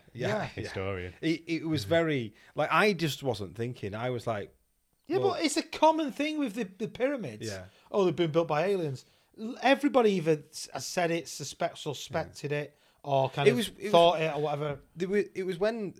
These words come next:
Speaker 1: it, I tell you where it was. It was Karnak, and it was where one of the James Bond films was, was, uh, J-, where Roger Moore's running through. It was, I don't know, it was
Speaker 2: All right,
Speaker 1: Moonraker
Speaker 2: yeah,
Speaker 1: or
Speaker 2: yeah,
Speaker 1: one
Speaker 2: yeah.
Speaker 1: of them. Where
Speaker 2: It's
Speaker 1: it's
Speaker 2: where he's in the Lotus.
Speaker 1: Yeah, it's some, something, and it's
Speaker 2: Yeah.
Speaker 1: where he was filmed,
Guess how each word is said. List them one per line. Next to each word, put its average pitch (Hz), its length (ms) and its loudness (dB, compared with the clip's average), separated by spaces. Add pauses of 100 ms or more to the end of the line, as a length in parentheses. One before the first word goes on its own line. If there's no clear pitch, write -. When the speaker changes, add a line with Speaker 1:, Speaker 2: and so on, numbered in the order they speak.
(140)
Speaker 1:
it, 135 260 -8
I 139 40 -8
tell 226 160 -2
you 233 60 -2
where 220 100 4
it 185 60 2
was. 190 200 0
It 123 60 -4
was 120 120 -8
Karnak, 156 600 -2
and 117 140 -8
it 113 60 -8
was 117 120 -8
where 147 340 -2
one 127 220 -6
of 117 60 -2
the 107 40 -6
James 113 240 -6
Bond 135 520 -6
films 101 560 -10
was, 90 300 -12
was, 101 160 -10 (120)
uh, 95 160 -14
J-, 131 140 -6 (180)
where 107 160 -4
Roger 110 240 -6
Moore's 113 320 -4
running 98 220 -10
through. 107 320 -6 (160)
It 160 100 -18
was, 104 80 -10
I 90 60 -10
don't 104 40 -14
know, 107 60 -10
it 90 60 -16
was 87 80 -16
Speaker 2:
All 107 160 -6
right, 151 340 -2
Speaker 1:
Moonraker - 0 -
Speaker 2:
yeah, - 160 -4
Speaker 1:
or 165 60 -2
Speaker 2:
yeah, 165 80 -2
Speaker 1:
one 160 120 -2
Speaker 2:
yeah. 160 140 -4
Speaker 1:
of - 60 -10
them. 85 120 -14
Where 98 120 -12
Speaker 2:
It's 90 80 -10
Speaker 1:
it's 90 120 -14
Speaker 2:
where 196 100 -2
he's 170 100 -6
in 170 60 -8
the 165 60 -4
Lotus. 165 580 -4
Speaker 1:
Yeah, 165 260 2
it's 139 120 -10
some, 160 200 -2
something, 131 640 -4
and 110 160 -6
it's 120 200 -10
Speaker 2:
Yeah. 165 100 -2
Speaker 1:
where 156 140 2
he 147 60 -4
was 123 140 -6
filmed, 117 420 -6